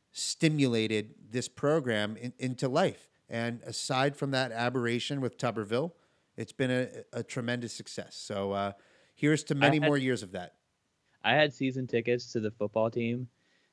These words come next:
Speaker 2: uh, in, like, from starting, I think it was in, like, two thousand three. You could count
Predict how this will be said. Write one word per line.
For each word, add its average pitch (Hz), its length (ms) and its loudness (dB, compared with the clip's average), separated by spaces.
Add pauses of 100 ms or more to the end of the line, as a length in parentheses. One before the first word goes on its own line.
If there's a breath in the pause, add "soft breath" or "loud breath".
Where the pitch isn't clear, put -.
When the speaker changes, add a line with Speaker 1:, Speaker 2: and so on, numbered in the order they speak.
(160)
Speaker 2:
uh, 101 300 4 (180)
in, 107 140 0
like, 98 340 0
from 104 300 -4 (340)
starting, 107 460 2
I 107 40 2
think 107 160 -2
it 104 40 0
was 104 100 -2
in, 104 80 -6
like, 98 140 -4
two 110 120 -2
thousand 104 440 0
three. 104 400 0 (1800)
You 135 160 6
could 127 240 6
count 113 600 4